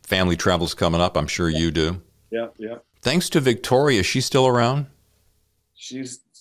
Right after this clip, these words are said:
Speaker 2: uh, she, she's like, she's, she's bustling around.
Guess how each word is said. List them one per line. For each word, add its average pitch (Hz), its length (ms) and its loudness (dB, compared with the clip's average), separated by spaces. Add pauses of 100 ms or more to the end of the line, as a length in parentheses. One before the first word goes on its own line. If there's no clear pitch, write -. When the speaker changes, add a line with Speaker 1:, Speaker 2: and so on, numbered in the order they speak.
Speaker 2:
uh, - 180 -20
she, - 140 -20
she's - 340 -16
like, - 260 -12 (560)
she's, - 320 -20 (340)
she's 123 220 -20
bustling 160 420 -8
around. 117 200 -10